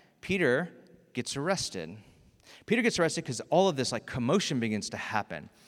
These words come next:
And the Sanhedrin pulls Peter aside and is like, "What's going on here? What's all this commotion about?" And Peter gets up to the Sanhedrin, which is the religious council of the day, and begins to explain what happened. And it says, when he began to explain what happened, he was filled with the Spirit,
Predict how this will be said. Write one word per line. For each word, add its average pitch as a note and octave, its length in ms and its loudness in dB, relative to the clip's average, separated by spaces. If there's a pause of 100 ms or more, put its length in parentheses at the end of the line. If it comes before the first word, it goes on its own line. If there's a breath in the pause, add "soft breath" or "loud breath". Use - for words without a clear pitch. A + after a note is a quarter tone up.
(140 loud breath)
And B2+ 120 2
the - 20 4
Sanhedrin C#3 640 0
pulls C#3+ 260 -4
Peter G3+ 280 0
aside B2 320 2
and B2 60 -4
is A#2 40 -8
like, A2 140 -2
"What's E3+ 180 0
going C3 300 2
on D#3+ 160 2
here? A2+ 100 0
What's D3 220 2
all D#3 80 6
this C3+ 120 0
commotion C#3+ 460 2
about?" G2 280 -2 (440 loud breath)
And B2 80 -4
Peter A3 240 4
gets E3 180 2
up F3+ 100 2
to D#3 80 -6
the C3+ 80 -2
Sanhedrin, D3+ 520 2
which C#3+ 140 0
is C3+ 100 -2
the C3+ 80 0
religious C#3+ 400 2
council F#3 460 2
of A#2 80 2
the A2+ 80 -2
day, G#2+ 320 2 (260 loud breath)
and D#3+ 160 4
begins E3+ 240 2
to E3 80 2
explain D#3 680 2 (140 loud breath)
what C#3+ 140 4
happened. E3 380 4
And C#3+ 100 0
it - 80 -4
says, F#3+ 440 4 (160 loud breath)
when D#3+ 140 2
he F3+ 100 4
began E3 260 2
to G#3+ 80 2
explain F3+ 260 0
what D#3+ 100 2
happened, F3 260 4
he D#3 60 0
was C#3 180 2
filled F#3 320 4
with D3+ 100 -2
the A#2 80 -8
Spirit, - 560 0